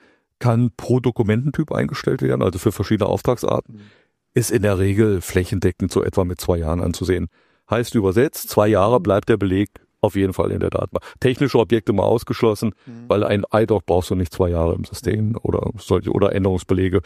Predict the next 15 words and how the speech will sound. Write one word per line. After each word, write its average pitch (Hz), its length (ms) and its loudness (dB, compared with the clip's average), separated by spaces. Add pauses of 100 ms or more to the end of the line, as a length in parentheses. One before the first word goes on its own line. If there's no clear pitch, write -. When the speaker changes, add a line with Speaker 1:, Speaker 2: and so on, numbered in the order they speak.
(160)
Speaker 1:
gegebenenfalls 107 560 0
auch 92 200 -2
nicht. 85 240 -4 (260)
Wobei, 110 340 0
die 110 160 0
Änderungsbelege 110 640 2
werden 104 160 2
auch 104 120 0
mit 107 140 0
den 101 100 2
normalen 95 360 2
Belegarten 92 420 -2
mit 90 140 -4
archiviert. 90 500 -6 (180)
Speaker 2:
Ja. 117 60 -20